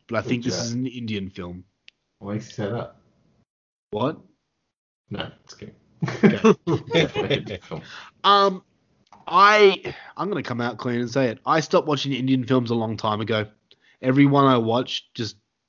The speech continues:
Speaker 1: <laughs> bored me to tears, and they always broke out in song and dance.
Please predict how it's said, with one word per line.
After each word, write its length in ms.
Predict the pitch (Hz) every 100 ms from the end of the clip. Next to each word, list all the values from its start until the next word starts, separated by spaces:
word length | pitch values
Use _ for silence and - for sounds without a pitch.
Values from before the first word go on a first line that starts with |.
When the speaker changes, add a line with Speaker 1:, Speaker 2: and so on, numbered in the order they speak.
| _ -
Speaker 1:
<laughs> 580 | - _ _ _ _ -
bored 420 | 104 123 117 -
me 100 | 131
to 160 | 127
tears, 420 | 113 - 120 131 127
and 100 | 127
they 120 | 135
always 300 | 135 156 151
broke 280 | 151 147 135
out 120 | 139
in 60 | 123
song 220 | 135 123
and 100 | 120
dance. 340 | 107 113 131